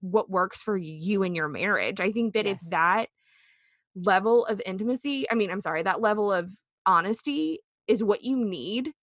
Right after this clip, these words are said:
Speaker 1: from one another, especially like you said, with the pitfalls that you had and the struggles that you had, then that's what you do. And if it's a
Speaker 2: Mm-hmm.
Speaker 1: daily check-in that you need to have, then that's what you need to do. And if it, if that's not what your relationship needs, if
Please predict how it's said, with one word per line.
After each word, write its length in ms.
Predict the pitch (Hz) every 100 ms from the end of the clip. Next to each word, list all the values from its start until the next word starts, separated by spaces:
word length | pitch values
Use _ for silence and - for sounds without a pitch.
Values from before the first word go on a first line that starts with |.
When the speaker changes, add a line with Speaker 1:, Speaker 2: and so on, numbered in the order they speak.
| -
Speaker 1:
from 160 | 302
one 140 | 285 285
another, 220 | 285 294
especially 480 | 220 - 202 220 214
like 180 | 190 185
you 100 | 208
said, 240 | 330 262
with 140 | 190
the 80 | -
pitfalls 480 | - 247 - 233 226
that 100 | 202
you 120 | 170
had 320 | 175 202 208 214
and 140 | 190
the 60 | 175
struggles 380 | - 185 214
that 100 | 214
you 120 | 170 175
had, 420 | 165 165 226 277 _ _
then 100 | 254
that's 180 | 262 254
what 160 | 381 -
you 120 | 330
do. 280 | 220 339 - - _ _ _ _ _ -
And 140 | 226
if 120 | 196
it's 160 | 240 247
a 100 | 269
Speaker 2:
Mm-hmm. 300 | 180 165 156 160 -
Speaker 1:
daily 500 | 185 214 247 254 226
check-in 600 | - 180 175 294 285 294
that 120 | -
you 140 | 196
need 200 | 196 190
to 60 | 180
have, 520 | - 165 170 214 320 349 _ _ _ -
then 140 | 233
that's 180 | 220 233
what 120 | 262
you 80 | 277
need 180 | 254 202
to 60 |
do. 420 | 175 247 339 - - _ -
And 160 | 226 233
if 120 | 233
it, 120 | 262 _ -
if 140 | 220
that's 300 | 220 233 -
not 440 | 208 190 170 190 -
what 140 | 285
your 140 | 247 277
relationship 560 | 240 208 226 254 240
needs, 560 | 214 170 180 262 277 226
if 140 | 202